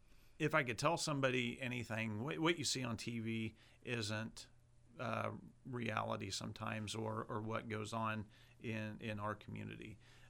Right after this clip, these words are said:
Um, the police officers here, just like anywhere else, um, th-, they're committed to the safety of the community.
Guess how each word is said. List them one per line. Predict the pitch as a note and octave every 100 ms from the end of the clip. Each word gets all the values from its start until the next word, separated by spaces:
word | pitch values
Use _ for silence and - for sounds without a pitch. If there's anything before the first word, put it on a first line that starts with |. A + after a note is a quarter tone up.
| -
Um, | G#2+ A2 A2 A2+ - - -
the | C3 A#2
police | - D#3+ E3
officers | C#3 A#2 C3 A#2
here, | A#2+ B2 B2
just | A#2+ E3 C#3
like | C#3 A#2+
anywhere | A#2+ A#2+ A#2+ A2
else, | G#2 - - - - - -
um, | A#2+ A#2 A2+ A2+ C3+ C#3+
th-, | C#3+ D3
they're | A#2+
committed | - A#2 B2 A#2+ A#2+ -
to | A#2 A#2 A2+ G#2+ A2+
the | G#2
safety | - A2+ G#2 B2 A#2 A2+ -
of | A2
the | A#2
community. | - A2+ G#2+ G#2+ G#2